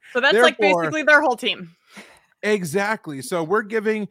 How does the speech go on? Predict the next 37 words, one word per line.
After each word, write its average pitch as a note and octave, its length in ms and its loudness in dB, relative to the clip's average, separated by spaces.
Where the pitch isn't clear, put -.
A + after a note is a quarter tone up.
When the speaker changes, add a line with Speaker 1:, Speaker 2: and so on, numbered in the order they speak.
Speaker 2:
the E3+ 80 -4
Bucks F3 320 -4
a D3 80 -2
ninety-four A3 1040 -2
point E3+ 320 -8
six - 340 -8
six G3 260 -8
percent E3 400 -10
chance D3+ 440 -10
to D#3+ 100 -4
win E3 220 -4
this D3+ 160 -6
game. C#3 400 -10
That's E3+ 180 -4
a D#3+ 60 -2
very D3+ 400 -2
Speaker 1:
Wow. B2 180 -10
Speaker 2:
rare, E3 240 -2
that, C#3+ 240 -8
very A#3+ 400 2
rare E3 260 0
that C3 100 -12
you B2+ 80 -12
see B2+ 240 -10
that A#2+ 280 -12
type B2+ 200 -12
of A2 120 -20
Speaker 1:
Yeah. E3 280 -6
Speaker 2:
projection - 260 -18
from A#2 200 -10
us. A#2 240 -14
And A3 180 -2
finally, G3+ 500 2
the D3+ 120 -4
Pacers D3+ 560 -4
have C#3+ 160 -6
an C3+ 100 -6